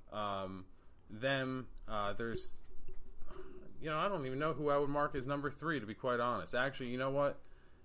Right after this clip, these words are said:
Um, the new, what I'm gonna call the new Southern Pines Golf Club,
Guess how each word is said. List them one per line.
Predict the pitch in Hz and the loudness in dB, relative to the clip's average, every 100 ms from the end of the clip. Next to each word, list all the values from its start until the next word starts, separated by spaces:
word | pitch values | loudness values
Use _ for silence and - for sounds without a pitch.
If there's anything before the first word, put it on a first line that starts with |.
| - | -8
Um, | 107 107 101 98 101 - | -2 0 2 0 -6 -6
the | 113 | 0
new, | 139 147 147 - - - - - - - | 2 2 0 -4 -12 -14 -14 -16 -18 -12
what | 120 127 139 | 0 6 6
I'm | 131 | 6
gonna | 120 | 0
call | - 135 | 2 2
the | 113 | 2
new | 107 139 165 120 117 | 2 6 6 4 0
Southern | - 120 117 110 | 0 0 0 -2
Pines | 117 117 107 98 | -2 0 0 -2
Golf | 113 110 107 | 2 2 0
Club, | - 85 85 | -2 -2 -2